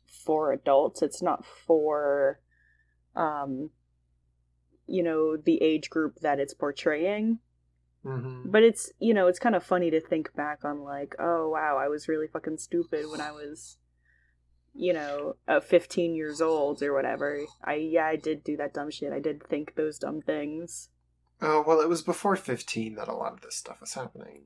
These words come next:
Speaker 2: Um,
Speaker 1: Well, but you know what I mean.
Speaker 2: Yeah, and it was definitely at around this age that I was watching South Park and Family Guy and stuff.
Speaker 1: Mm-hmm.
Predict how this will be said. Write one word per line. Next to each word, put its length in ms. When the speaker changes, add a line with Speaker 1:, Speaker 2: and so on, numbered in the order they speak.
Speaker 2:
Um, 460
Speaker 1:
Well, 220
but 160
you 120
know 140
what 120
I 100
mean. 380
Speaker 2:
Yeah, 280
and 120
it 60
was 160
definitely 460
at 80
around 600
this 240
age 540
that 200
I 120
was 180
watching 600
South 420
Park 340
and 160
Family 420
Guy 260
and 180
stuff. 300
Speaker 1:
Mm-hmm. 200